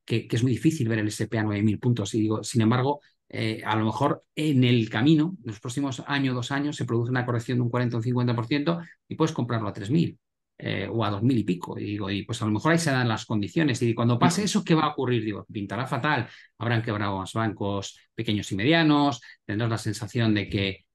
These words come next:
Speaker 1: eh, de que el mercado se está hundiendo, que ha habido un pinchazo a la burbuja inmobiliaria". Y entonces toda la gente que ahora a lo mejor está muy, muy rea-,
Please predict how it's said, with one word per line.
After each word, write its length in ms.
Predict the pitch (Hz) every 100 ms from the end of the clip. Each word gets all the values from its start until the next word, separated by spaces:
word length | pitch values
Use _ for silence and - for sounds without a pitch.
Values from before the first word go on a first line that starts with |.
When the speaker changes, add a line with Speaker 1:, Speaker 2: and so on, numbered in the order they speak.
| -
Speaker 1:
eh, 320 | 107 104 101
de 120 | 104 98
que 60 |
el 80 | 101
mercado 360 | 98 98 110 110
se 120 | 110
está 180 | - 101
hundiendo, 500 | 101 151 139 131 123
que 80 |
ha 40 | 104
habido 300 | 107 104 98
un 100 | 95
pinchazo 380 | 101 92 - 110
a 40 |
la 60 | 98
burbuja 320 | 98 98 98
inmobiliaria". 800 | 92 92 107 139 127 117 117 - _ _
Y 60 | 113
entonces 280 | 117 156 156
toda 180 | - 151
la 60 | 156
gente 300 | 156 139 127
que 120 | 123
ahora 260 | 117 143 135
a 40 |
lo 60 | 123
mejor 240 | 117 135
está 220 | 123 131
muy, 320 | 123 127 135 123
muy 440 | 120 127 127 127
rea-, 360 | 113 120 113